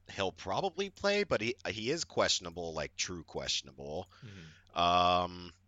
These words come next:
Speaker 1: they're missing two linemen, and, uh, Ramczyk is questionable.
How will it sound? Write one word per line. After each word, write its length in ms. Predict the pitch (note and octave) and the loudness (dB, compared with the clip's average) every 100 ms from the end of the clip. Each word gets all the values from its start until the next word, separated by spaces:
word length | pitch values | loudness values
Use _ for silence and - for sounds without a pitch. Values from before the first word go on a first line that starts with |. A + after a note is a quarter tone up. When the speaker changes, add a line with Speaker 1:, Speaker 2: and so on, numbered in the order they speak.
| _ _ - - - | _ _ -20 -16 -2
Speaker 1:
they're 120 | A2 | 0
missing 320 | A2+ - B2 | 2 2 0
two 260 | - F#3+ G#3 | 0 -2 2
linemen, 680 | D3 C3 C3+ B2+ B2 B2 B2+ - _ _ _ | 8 10 10 6 0 0 -8 -16 _ _ _
and, 480 | G#2 G#2 F#2 F2+ F2 | 8 8 6 -2 -2
uh, 600 | F2+ E2 D#2+ D#2 D2 D2 C#2+ - _ _ _ _ _ E2+ | 0 2 2 0 -2 -4 -8 -14 _ _ _ _ _ 0
Ramczyk 680 | G2 A2+ A2 - G2 D#2+ E2 | 6 6 6 2 2 2 -2
is 100 | D2 | -8
questionable. 920 | - D2+ - - D2 C#2+ C#2+ C#2+ D2 | -6 -4 -2 -4 -8 -10 -8 -6 -8